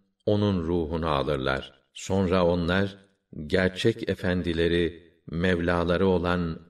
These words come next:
Allah'a götürülüp teslim edilirler. İyi bilin ki bütün hüküm yetkisi O'nundur ve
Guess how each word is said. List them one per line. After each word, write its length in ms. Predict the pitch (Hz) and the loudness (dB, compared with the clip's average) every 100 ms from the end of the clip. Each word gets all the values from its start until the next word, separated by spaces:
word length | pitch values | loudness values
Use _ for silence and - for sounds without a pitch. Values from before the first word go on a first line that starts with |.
| _ | _
Allah'a 520 | 92 90 90 87 82 98 | -4 -2 0 -2 0 0
götürülüp 720 | 87 82 92 87 87 85 - | 0 0 0 0 -2 -4 -4
teslim 480 | 85 - 98 85 | -4 -2 -2 0
edilirler. 720 | 69 64 67 69 65 67 65 - _ _ - | -2 -2 -2 -2 -2 -6 -8 -16 _ _ -4
İyi 320 | 101 98 101 | 2 2 2
bilin 300 | 95 87 101 | 0 0 0
ki 540 | 95 98 92 78 78 - _ - | -2 0 0 0 -8 -20 _ -12
bütün 500 | 85 98 - 131 135 | -4 -4 0 0 2
hüküm 500 | 95 98 - 98 92 | 2 -2 0 0 2
yetkisi 600 | 87 87 - 82 - 92 | 0 0 -2 -4 -2 -2
O'nundur 760 | - 90 92 90 78 69 - - _ _ - | -2 -4 -2 -2 -2 -4 -6 -16 _ _ -10
ve 400 | 78 92 87 92 | -2 0 0 -4